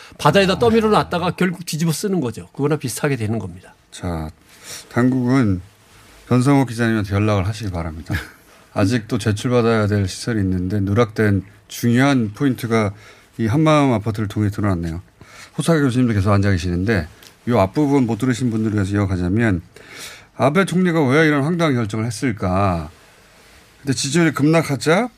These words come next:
Speaker 2: 아베 핵심 지지층인 구구, 그중에서도 제야 구구를 지난 며칠간 만나기 시작했고, 제야 구구가 주장했던 바의 핵심이 뭐냐면 초기부터 우한 폐렴이라고 부르면서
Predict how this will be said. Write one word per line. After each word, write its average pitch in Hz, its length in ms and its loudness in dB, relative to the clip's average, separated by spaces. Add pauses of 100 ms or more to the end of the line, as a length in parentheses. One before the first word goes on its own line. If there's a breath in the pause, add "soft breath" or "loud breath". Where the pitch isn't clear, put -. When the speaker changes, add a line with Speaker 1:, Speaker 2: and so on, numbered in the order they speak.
(140)
Speaker 2:
아베 120 280 0
핵심 170 300 -2
지지층인 131 560 -2
구구, 104 400 -4 (140)
그중에서도 143 880 0
제야 139 420 6
구구를 165 1600 -4 (320)
지난 143 600 4
며칠간 139 380 -2
만나기 131 280 2
시작했고, 127 760 -4 (520 soft breath)
제야 156 400 4
구구가 156 480 -2
주장했던 160 600 -2
바의 127 420 4
핵심이 160 320 -2
뭐냐면 139 640 2 (240 soft breath)
초기부터 180 640 0 (640 soft breath)
우한 185 400 4
폐렴이라고 151 560 0
부르면서 113 800 -2